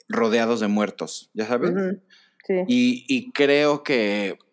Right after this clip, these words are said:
Speaker 1: aunque fue, han sido como muy creativos en, en cómo resolver ciertas situaciones y en cómo hacer ciertas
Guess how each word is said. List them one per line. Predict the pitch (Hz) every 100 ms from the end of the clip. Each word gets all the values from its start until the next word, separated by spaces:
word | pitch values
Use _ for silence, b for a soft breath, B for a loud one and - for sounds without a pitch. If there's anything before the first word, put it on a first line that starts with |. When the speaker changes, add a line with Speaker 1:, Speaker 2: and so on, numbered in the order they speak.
| _
Speaker 1:
aunque | 113 110 120 120
fue, | - 135 -
han | 131 135
sido | - 139 147
como | 131 101
muy | 107 113
creativos | 120 123 120 - 113 113 113
en, | 110 98 -
en | 92
cómo | 87 117 113
resolver | 117 110 - 95 101 98
ciertas | - 113 113
situaciones | 104 107 82 - 113 117 113 110 -
y |
en | 95
cómo | 95 107 107
hacer | 104 104
ciertas | 98 113 101 - 98 -